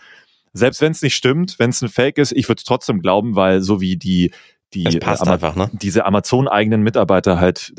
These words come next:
Speaker 1: auch es hier irgendwo immer liefern und ankommen und gehetzt sind und am liebsten die Pakete immer nur durchs Fenster schmeißen wollen würden, äh, könnte ich mir das sehr gut vorstellen, dass es auf der Welt schon einige Male passiert ist.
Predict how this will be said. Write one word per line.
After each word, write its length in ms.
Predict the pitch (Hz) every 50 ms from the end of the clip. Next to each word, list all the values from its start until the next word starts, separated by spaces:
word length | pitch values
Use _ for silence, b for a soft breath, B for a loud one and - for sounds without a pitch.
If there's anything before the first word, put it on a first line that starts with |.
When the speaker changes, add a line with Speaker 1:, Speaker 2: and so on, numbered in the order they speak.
| - -
Speaker 1:
auch 220 | 101 95 - - -
es 140 | - 101 -
hier 240 | - - 131 131 85
irgendwo 240 | 95 92 95 104 85
immer 160 | 92 92 82
liefern 500 | 80 85 98 123 - - 90 85 101 104
und 200 | 92 87 - -
ankommen 340 | - 113 117 - - 208 95
und 140 | 90 87 -
gehetzt 300 | 95 90 110 107 - -
sind 120 | 104 92
und 60 | 85
am 100 | 85 85
liebsten 240 | 90 101 - - 107
die 60 | 95
Pakete 420 | - - 92 82 - 104 101 - -
immer 140 | 87 92 87
nur 80 | 85
durchs 160 | 80 82 -
Fenster 320 | - - 117 123 - 98 87
schmeißen 500 | - - - 85 82 82 - - 85 78
wollen 240 | 80 80 78 76 80
würden, 320 | 78 78 82 90 107 110 B B B B B B B B -
äh, 160 | 90 87 85 - _
könnte 200 | - - 110 107
ich 80 | 101 95
mir 60 | 104
das 120 | 92 90 85
sehr 120 | 98 101
gut 140 | 98 104 -
vorstellen, 340 | - 101 92 - - 92 87
dass 120 | 87 80
es 80 | 82 85
auf 100 | 85 -
der 160 | - 87 76
Welt 220 | 82 82 85 -
schon 340 | - - 82 80 80 78 76 -
einige 280 | - 85 82 85 85
Male 240 | 80 80 76 76 76
passiert 420 | - - - - - - 87 80 -
ist. 220 | 71 - b b